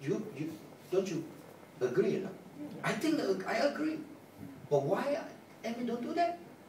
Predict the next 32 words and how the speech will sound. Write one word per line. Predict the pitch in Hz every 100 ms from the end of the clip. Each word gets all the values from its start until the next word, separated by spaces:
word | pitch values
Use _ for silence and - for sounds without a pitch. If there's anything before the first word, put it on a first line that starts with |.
| - -
Because | 196 202 208 -
Amway | 185 185 196 - - 139
wanted | 156 170 -
to | - - - - - - - -
offer | 156 151 - 190 190 - - - -
the | - - -
opportunity | 190 - 170 - 165 160 175 170 -
to | 120
the | -
people | 135 - 151
who | - 104 98 120
needed, | 180 - - - - - - - - - - - -
who | 110
need | 160 190
it. | - - - - - - - - - - - - - - - - -
During | 240 294 294
the | -
fiftieth | 233 226 240 240 - -
anniversary, | 185 185 175 165 170 160
that | - -
was | -
a | -
couple | 139 147 151
of |
years | 139 135
back, | - 143 - 110
we | 107 98 98
at-, | 113 113 110
attended | 107 123 135 -
the | -
ada, | 110 113 110 127 - - - - - - - -
ada | 107 113 -